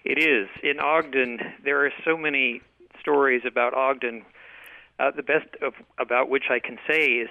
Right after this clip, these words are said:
that there isn't, there's never been any evidence produced to support them. For example, that Al Capone was hiding out from the law in Chicago, in Ogden,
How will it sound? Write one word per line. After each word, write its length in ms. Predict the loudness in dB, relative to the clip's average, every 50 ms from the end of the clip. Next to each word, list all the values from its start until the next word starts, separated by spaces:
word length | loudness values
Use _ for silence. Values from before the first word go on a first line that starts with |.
| -10
that 80 | -14 -8 -4
there 180 | -2 0 0 -2
isn't, 460 | -2 -6 -6 -6 -6 -8 -10 -6 -2
there's 180 | -2 -2 -2 -2
never 220 | -4 -4 -4 -2
been 180 | -4 -4 -4 -4
any 240 | -6 -6 -6 -4 -4
evidence 380 | -4 -4 -4 -8 -12 -12 -14 -16 -10
produced 560 | -8 -8 -4 -4 -4 -4 -4 -6 -8 -10 -12
to 420 | -14 -18 -20 -20 -20 _ -20 -20 -20 -20
support 400 | -20 -10 -2 2 2 2 2 -2
them. 220 | -8 -18 -18 -20 -16 -10
For 120 | -8 -8
example, 520 | -8 -8 -4 -2 -2 -2 -2 -2 -6 -6 -6
that 140 | -8 -8 -4
Al 240 | -2 0 0 0 -2
Capone 560 | -4 -8 -8 -2 0 0 0 0 -2 -6 -8
was 120 | -10 -12 -12
hiding 420 | -4 -2 -2 0 0 -2 -4 -4 -4
out 220 | -4 -4 -4 -8 -12
from 140 | -16 -16 -16
the 80 | -14
law 280 | -12 -10 -10 -8 -8 -10
in 120 | -10 -6
Chicago, 800 | -6 -6 -4 -4 -8 -4 -2 0 0 0 -2 -6 -6 -6 -6 -6
in 200 | -8 -8 -8 -6
Ogden, 580 | -4 -2 -2 -2 -2 -4 -8 -14 -16 -16 -20